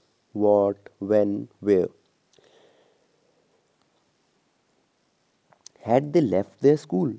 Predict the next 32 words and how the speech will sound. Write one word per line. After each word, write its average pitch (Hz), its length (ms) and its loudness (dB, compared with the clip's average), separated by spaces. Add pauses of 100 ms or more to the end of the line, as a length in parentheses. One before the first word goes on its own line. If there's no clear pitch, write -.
(200)
See, - 380 -10
here 113 180 2
W 110 320 0
H 117 160 -2
is 127 100 -2
not 117 240 -4
there, 165 140 -2
but - 240 -6
still 123 300 -4
it 117 140 -6
is 117 120 -4
a 123 60 -4
question, 120 440 -6
so 135 140 -4
we 110 120 0
will 107 120 -2
put - 300 -4
a 220 140 -2 (240)
question - 360 -6
mark. - 180 -10 (180)
Are 95 200 2
you 135 260 -6
okay? 113 540 -6 (360)
Then 104 260 -4
we 98 100 -2
will 98 100 0
put 98 240 -8
a 190 100 -4 (360)
question - 320 -4
mark. - 400 -14 (1120)
Exclamation 156 840 -2
mark. - 460 -6